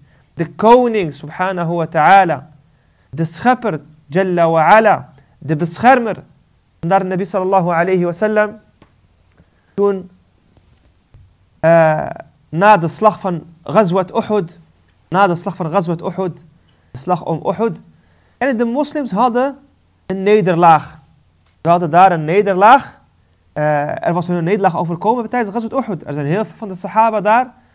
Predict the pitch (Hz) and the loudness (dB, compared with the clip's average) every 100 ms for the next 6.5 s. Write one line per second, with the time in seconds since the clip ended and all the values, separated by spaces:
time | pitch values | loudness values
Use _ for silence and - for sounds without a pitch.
0 | _ _ _ _ 160 - 220 226 190 196 | _ _ _ _ -14 -4 -2 -2 -4 -6
1 | 185 226 214 170 165 156 - 180 165 226 | -4 -4 -2 -4 -2 -6 -6 -6 -4 -2
2 | 208 147 - - _ _ _ _ _ _ | -2 -4 -8 -16 _ _ _ _ _ _
3 | 180 170 170 208 208 175 165 151 196 - | -6 -2 0 0 -4 -10 -8 -6 -6 -4
4 | 180 185 180 - 240 165 165 135 135 113 | 0 0 0 -4 0 0 0 -4 -12 -18
5 | _ _ _ _ _ - 240 - 196 208 | _ _ _ _ _ 0 0 0 -4 -6
6 | 226 220 269 262 247 | -8 -2 2 2 -2